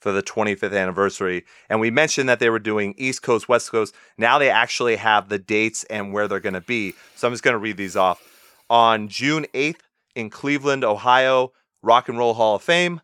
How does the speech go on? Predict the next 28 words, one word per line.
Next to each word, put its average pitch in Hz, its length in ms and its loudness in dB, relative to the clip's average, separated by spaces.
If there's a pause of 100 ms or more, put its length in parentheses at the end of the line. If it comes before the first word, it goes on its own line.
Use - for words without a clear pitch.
(600)
June 151 320 -2
twenty-ninth 131 800 0 (340)
in 117 100 -2
Atlantic 117 500 2
City. 139 500 -2 (100)
Same 120 300 0
with 117 140 -4
June 117 500 -6 (120)
thirtieth 117 520 2
in 104 160 -4
Atlantic 98 400 -4
City, 92 400 -6 (220)
which 151 180 -2
is 170 100 -6
kinda 196 320 2
weird. 131 320 0
It's - 180 -10
weird 139 280 -4
to 139 80 -4
be 135 120 -6
in 131 80 -2
Atlantic 113 320 0
City, 110 380 -6 (100)
but 127 300 4 (480)
I 104 120 0
kinda 120 460 -2
get 117 220 0
it. 151 180 0